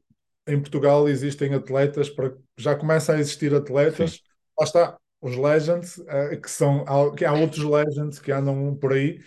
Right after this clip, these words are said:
Speaker 1: eh, com outras idades e que, e que acho que merecem uma prova e um momento para competir.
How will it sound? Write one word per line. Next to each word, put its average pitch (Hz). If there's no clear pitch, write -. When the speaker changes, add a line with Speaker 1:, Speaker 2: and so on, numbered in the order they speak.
Speaker 1:
eh, 131
com 135
outras 139
idades 139
e 139
que, 131
e 135
que 139
acho 139
que 147
merecem 147
uma 143
prova 139
e 143
um 160
momento 147
para 135
competir. 123